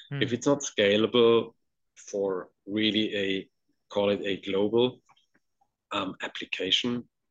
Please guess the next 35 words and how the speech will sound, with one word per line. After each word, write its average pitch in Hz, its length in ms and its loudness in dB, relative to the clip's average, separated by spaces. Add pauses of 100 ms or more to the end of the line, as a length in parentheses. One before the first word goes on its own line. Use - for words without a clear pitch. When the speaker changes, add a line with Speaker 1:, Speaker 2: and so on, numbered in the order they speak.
(120)
Speaker 2:
forget 90 320 -6
it, - 160 -6 (420)
right? 95 240 -8 (120)
It's, - 360 -10 (1300)
I 120 60 0
don't 135 120 4
wanna 123 180 2
say 113 180 2
it's 107 140 -4
too 120 80 -4
small 104 340 0
enough, 101 420 -2
but 95 120 -2
it's 95 160 -6
not 95 160 -4
right 87 200 -4
for - 200 -10
us. - 400 -8 (160)
Speaker 1:
Yeah. 127 220 -6 (360)
Speaker 2:
It's, - 380 -8 (920)
and 98 140 -4
that's - 260 -2
why, 98 520 2 (720)
by 104 120 2
definition, 101 640 0
we 101 100 -6
see 101 340 -2
a 98 60 2
lot 104 200 2
of 98 80 -2
startups - 880 -2
that 92 260 -6 (120)
have 98 200 -4
the 101 80 -6
ambition 120 580 0